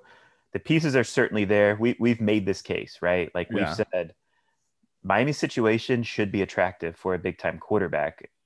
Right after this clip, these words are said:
Speaker 1: You know, Jake Garcia knows this. Uh, again, it's just a matter of how patient is he willing to be. I, I would be surprised if he doesn't end up at Miami, but,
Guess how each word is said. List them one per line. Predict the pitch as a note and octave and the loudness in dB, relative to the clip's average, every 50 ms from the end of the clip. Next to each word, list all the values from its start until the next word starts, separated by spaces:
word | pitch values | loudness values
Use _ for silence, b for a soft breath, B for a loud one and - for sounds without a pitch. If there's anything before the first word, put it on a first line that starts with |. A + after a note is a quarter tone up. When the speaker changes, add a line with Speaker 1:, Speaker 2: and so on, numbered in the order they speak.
| _ | _
Speaker 1:
You | - F#2 D#2 | -14 -14 -12
know, | - - - | -12 -10 -2
Jake | - B2 B2 - | -2 -2 0 0
Garcia | G2 F2+ - - G2+ F#2+ E2+ D2 | -2 -4 -2 -4 -4 -4 -4 -2
knows | E2 F2+ F#2 F#2 D#2+ E2 | 0 0 0 0 -2 -4
this. | D2 C#2 C#2 - - - _ _ _ _ _ _ _ _ _ _ | -6 -6 -6 -8 -10 -20 _ _ _ _ _ _ _ _ _ _
Uh, | - E2 E2+ E2 D#2+ D#2+ - - | -10 -8 -6 -4 -4 -6 -6 -8
again, | F2 F2 A2 B2+ A#2+ F#2 E2 F2 | -4 2 4 4 4 4 2 -2
it's | F#2+ - | -4 -6
just | - - G2 - - G#2 | -4 -4 -4 -2 -2 -4
a | |
matter | F2+ F2+ F2 F2+ F2 F2 F2 | -2 0 0 0 0 0 0
of | F2+ E2+ E2+ | -2 -4 -6
how | - - F#2 F2 | -6 -4 -2 -2
patient | F#2 - - - F#2+ F#2 - - E2+ E2 D#2+ - | -2 -4 -6 -6 -6 -6 -6 -8 -8 -8 -8 -6
is | F2+ F2 E2+ | -8 -8 -6
he | F2 | -6
willing | E2+ F2 F#2 F2+ F2+ | -4 -2 -2 -2 -2
to | E2+ E2 | -4 -6
be. | E2+ G2 F#2+ G2 G#2 b b b b b b b b b b _ - | -6 -4 -4 -4 -6 b b b b b b b b b b _ -10
I, | - D2+ - - | -8 -8 -4 0
I | - B2 C3 | 2 4 4
would | C3 B2 A2 | 4 4 2
be | F#2+ G#2+ | 2 -2
surprised | - - - - - E2 D2 C2 - - - | -4 -4 -8 -6 -4 -6 -6 -6 -10 -14 -14
if | - G2 - | -14 -12 -10
he | F#2 | -10
doesn't | E2 E2+ F#2 F2 F2 F2 E2+ | -2 -2 -2 -2 -2 -4 -6
end | F2 E2+ E2+ | -6 -2 -2
up | E2+ E2+ - | -2 -2 -2
at | F2 D#2+ | -6 -6
Miami, | E2 F2 E2 F2 F2+ F#2+ G#2 A#2+ A#2 - | -6 -6 -6 -4 -4 -6 -6 -8 -6 -4
but, | - F2+ D#2+ - | -2 -2 -2 -4